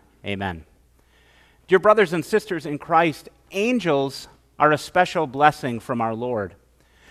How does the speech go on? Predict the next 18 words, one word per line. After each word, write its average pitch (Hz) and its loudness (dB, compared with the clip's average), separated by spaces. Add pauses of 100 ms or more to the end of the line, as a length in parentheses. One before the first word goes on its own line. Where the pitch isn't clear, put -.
(200)
God 196 8
promises 208 6
in 170 -4
Scripture 202 -4
to 170 -6
send 208 -2
his 165 0
angels 175 -6
to 156 -8
watch 160 0
over 170 -2
and 135 -10
protect 170 -4
his 139 -10
people 170 -8 (360)
and 147 2
his 123 -8
church. - -10